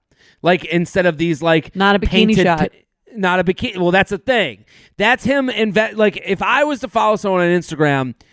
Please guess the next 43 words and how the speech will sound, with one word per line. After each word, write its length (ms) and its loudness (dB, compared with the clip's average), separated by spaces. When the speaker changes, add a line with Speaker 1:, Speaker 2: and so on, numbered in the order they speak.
Speaker 1:
that 280 -2
is 320 0
my, 800 0
at, 200 -2
now 360 0
it's 180 -2
at 160 -4
my 220 0
convenience. 580 -4
I 140 4
get 160 -4
to 220 2
make 260 -2
whatever 320 0
assumptions 560 -2
I 80 4
want 300 0
about 300 -2
you. 260 0
I 160 0
can 240 -2
look 220 0
at 80 -4
you 260 2
and 100 -4
your 120 -2
family 580 0
on 100 0
the 100 0
holidays, 640 0
look 160 0
at 60 -2
you 180 2
in 60 0
a 40 -2
bikini, 640 -2
look 220 -2
at 80 -4
you 180 0
all 180 0
with 140 -2
your 100 0
friends. 540 -2